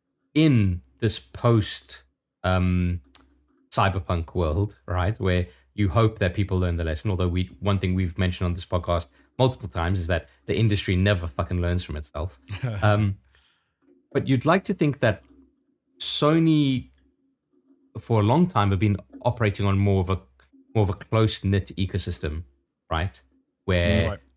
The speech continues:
Speaker 1: for their first party content, where they are in control,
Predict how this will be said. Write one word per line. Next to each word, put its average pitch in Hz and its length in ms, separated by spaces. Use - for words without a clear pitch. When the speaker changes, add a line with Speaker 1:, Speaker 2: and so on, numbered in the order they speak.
Speaker 1:
for 113 80
their 101 120
first 104 280
party 85 440
content, 87 580
where 92 120
they 87 500
are 98 180
in 123 120
control, 98 600